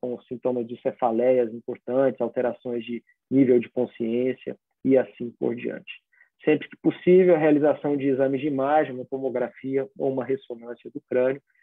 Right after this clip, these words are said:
justamente para essa definição, e é, até porque é muito importante em relação às decisões, mesmo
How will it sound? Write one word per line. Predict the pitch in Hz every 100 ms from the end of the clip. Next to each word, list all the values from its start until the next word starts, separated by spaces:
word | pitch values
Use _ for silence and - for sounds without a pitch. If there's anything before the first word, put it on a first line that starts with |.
| _
justamente | 143 - 135 139
para | - 139
essa | 131 135 123
definição, | 123 160 - 139 143 - 147 165 160 _ -
e | 151
é, | 165 -
até | 143 135 165
porque | 160 143 -
é | 165 165 156 -
muito | 143 175 180
importante | 170 143 147 139 - 139 151 156 151 - _ _ -
em |
relação | 135 135 131 143
às | 131 123
decisões, | 139 135 123 120 139 151 147 _ _ _ _ _
mesmo | - 160 180 160 151